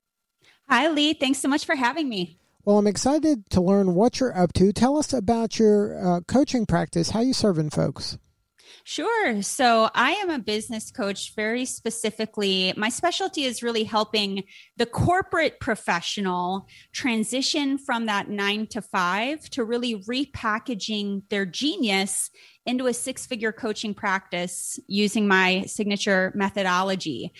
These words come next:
Speaker 1: So essentially, I'm helping people replace their corporate income with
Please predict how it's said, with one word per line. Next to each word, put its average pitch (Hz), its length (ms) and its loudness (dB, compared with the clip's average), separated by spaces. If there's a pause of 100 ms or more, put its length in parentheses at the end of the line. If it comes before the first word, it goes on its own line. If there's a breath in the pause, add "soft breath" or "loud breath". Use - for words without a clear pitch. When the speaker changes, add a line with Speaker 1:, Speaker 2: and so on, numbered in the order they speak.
(240 loud breath)
Speaker 1:
So - 180 0
essentially, 269 760 0
I'm 233 140 -2
helping 370 320 -4
people 285 320 -4
replace 262 540 -4
their 220 160 -2
corporate 226 560 -2
income 190 800 0 (260 soft breath)
with 226 340 0